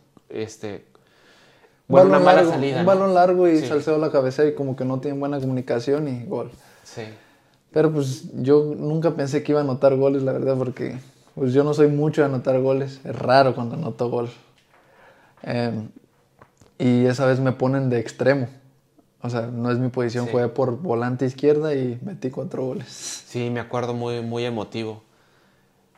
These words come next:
Speaker 1: Porque venían de empatar con Alemania, un partido ahí fuerte que al final Alemania les empata, ¿no? En el dos dos.
Speaker 2: ¿Fue, fue el segundo partido ese, no? ¿O fue el primero?
Speaker 1: No, según yo fue Alemania, dos dos.
Speaker 2: Ajá.
Speaker 1: Luego fue Fiji.
Speaker 2: Ah, ok.
Speaker 1: Con ese quedaban cuatro puntos y se iban a jugar todo con
Speaker 2: Eh,
Speaker 1: Corea.
Speaker 2: con Corea.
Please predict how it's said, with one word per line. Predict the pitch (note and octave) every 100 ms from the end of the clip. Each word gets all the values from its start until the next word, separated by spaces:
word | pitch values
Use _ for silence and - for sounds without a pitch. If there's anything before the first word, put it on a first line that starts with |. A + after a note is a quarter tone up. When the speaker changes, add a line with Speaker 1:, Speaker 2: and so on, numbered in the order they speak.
| _
Speaker 1:
Porque | A#2 G#2 B2
venían | A#2+ B2+ C3+
de |
empatar | C3+ B2 - B2+ -
con | D#3
Alemania, | A#2+ G#2+ A#2 C3+ D#3+ A#3+ - _ -
un | G#2+
partido | A2 A2 A2+ A2
ahí | G#2+ G#2+
fuerte | G#2+ A2+ A2 A#2+
que | A2
al | G2
final | G#2 G#2 A2
Alemania | G2 F#2 G2+ G2
les | F2 E2+
empata, | D#2+ F#2 -
¿no? | E2 F#2
En | F2+
el | D#2+
dos | F2+ F2+
dos. | F#2 G#2+ - _ _ _
Speaker 2:
¿Fue, | _ - D#3 - -
fue | D3+ D#3+
el | D#3+
segundo | E3 D#3+ F3 E3
partido | C#3 D#3 E3
ese, | E3 F3+
no? | F3+ D#3+
¿O |
fue | C3+ C#3+
el |
primero? | - D3 A2+
Speaker 1:
No, | B2
según | B2 B2 C#3
yo | C#3+
fue | D3+
Alemania, | D3 C#3 C3+ D3+ E3
dos | B2 A#2 A#2
dos. | D#3 G#3+ - _
Speaker 2:
Ajá. | C#3 C3+ C3+
Speaker 1:
Luego | A#2 A#2 A#2+
fue | B2+ A#2
Fiji. | C3+ C3+ - F#3 A3 -
Speaker 2:
Ah, | G3+
ok. | C3+ C#3 C3 C3+
Speaker 1:
Con | A2+ A2
ese | A2+ -
quedaban | A2 A2+ A#2+
cuatro | A#2+ A#2 A2+
puntos | - B2+ C3 G#2
y |
se | A2
iban | A2 A2+
a |
jugar | G#2 G#2+ G#2+ -
todo | A2 G#2+
con | - G2+
Speaker 2:
Eh, |
Speaker 1:
Corea. | G3 F#2+ G#2+ A2
Speaker 2:
con | C#3+
Corea. | C3 C3 B2+ C3